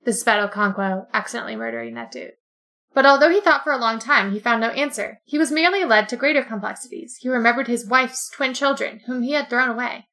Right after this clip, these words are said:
What crime had they committed? The earth had decreed that they were an offense to the land and must be punished. And if the clan did not exact punishment for an offense against the great goddess,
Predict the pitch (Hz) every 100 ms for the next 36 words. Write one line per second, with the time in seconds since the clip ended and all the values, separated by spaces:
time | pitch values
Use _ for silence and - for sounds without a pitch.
0 | _ _ _ 302 311 - 320 294 220 208
1 | 202 233 254 - _ _ - 196 262 349
2 | - 220 - - 311 202 196 233 233 214
3 | 208 202 285 254 - 220 220 247 220 202
4 | - 220 208 208 - 202 285 226 220 -
5 | - _ _ _ 233 254 294 285 302 320
6 | 254 254 359 294 214 208 - 214 190 240
7 | - 214 208 214 220 220 208 196 - 220
8 | 220 240 269 208 196